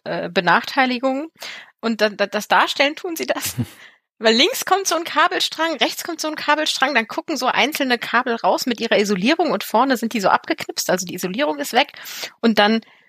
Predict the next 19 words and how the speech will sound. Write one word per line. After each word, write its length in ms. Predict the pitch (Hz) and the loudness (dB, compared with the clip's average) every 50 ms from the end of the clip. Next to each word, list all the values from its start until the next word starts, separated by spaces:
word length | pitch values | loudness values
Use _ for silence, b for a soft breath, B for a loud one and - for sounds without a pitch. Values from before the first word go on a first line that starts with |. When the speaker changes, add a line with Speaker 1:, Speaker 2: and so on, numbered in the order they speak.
| b b b - | b b b -20
Speaker 1:
fetschen 840 | - - - - - - - - - - 285 320 - - - 285 226 | -20 -20 -20 -20 -20 -20 -18 -6 0 2 2 2 2 2 0 0 0
die 100 | 240 247 | -2 0
so 100 | 233 240 | 2 4
aneinander. 460 | 175 214 220 208 202 202 202 302 - 320 370 440 466 - - - _ _ _ - B B B B | 4 6 6 4 4 4 4 4 4 4 4 4 4 2 -2 -8 _ _ _ -12 B B B B
Also 160 | B 220 226 | B 0 0
die, 220 | 214 190 208 208 214 _ _ - | 0 -2 -4 -8 -10 _ _ -12
die 240 | - 196 196 190 180 | -8 -8 -4 0 2
Waldbrände 880 | 196 214 294 339 - - - - - 240 247 277 269 262 254 233 233 - - | 4 4 4 2 -2 -8 -10 -4 0 0 0 2 2 0 0 -2 -2 -6 -10
Speaker 2:
Ja, 240 | - 95 - - - | -12 -10 -8 -6 -4
die 100 | 123 - | -4 0
Speaker 1:
klicken 380 | 127 - 233 285 - - 247 | 2 4 4 2 2 -2 -4
an 120 | 220 202 208 | -2 -2 0
das 140 | 208 208 - | 0 -2 -2
Geschlecht 500 | - - - - 170 185 - - - - | -2 -2 -2 0 -2 -2 -6 -6 -10 -8
Speaker 2:
Ja. 380 | - - 123 127 135 143 127 98 90 | -6 -2 2 4 4 4 4 2 0
Speaker 1:
und 100 | - 202 | -2 -4
da 40 | 196 | -2
schlagen 300 | 190 - 214 196 180 196 | 0 2 2 0 0 -2
Funken. 320 | - - 190 170 - - | -6 -6 -8 -8 -8 -12